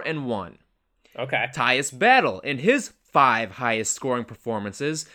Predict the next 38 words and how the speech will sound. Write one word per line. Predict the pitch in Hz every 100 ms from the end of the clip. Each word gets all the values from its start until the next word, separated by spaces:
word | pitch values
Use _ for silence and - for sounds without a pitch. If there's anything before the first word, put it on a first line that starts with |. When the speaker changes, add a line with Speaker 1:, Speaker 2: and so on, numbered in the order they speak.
| _ _
Speaker 1:
the | 190
Orange | 202 170 156 160
was | 165 165
four | - 151 135 127 127
and | 139 143
one. | 185 127
And | 127
that | 143 135
one | 170 196
loss, | 165 185 151
if | 120
you | 139
recall, | 107 101 - 254 147 104 143
Speaker 2:
Florida | 160 175
Speaker 1:
remember | 170 147
Speaker 2:
State, | 170 220
Speaker 1:
what, | 160
what | 180
Speaker 2:
right? | 160
Speaker 1:
game | 180
that | 185 185
was? | 220
Florida | - - 175 220
State | - 190
Speaker 2:
Yeah. | 127
Speaker 1:
double | 151 175 175
overtime. | 160 156 170 160
You're | 139
playing | 127 175 165 139
walk-ons | 143 160 160 143 127 117
because | 123 135 110
there | 120
was | 107
foul | - 151 147
trouble | - 113 98
at | 95
the | 113 92
end. | 85 80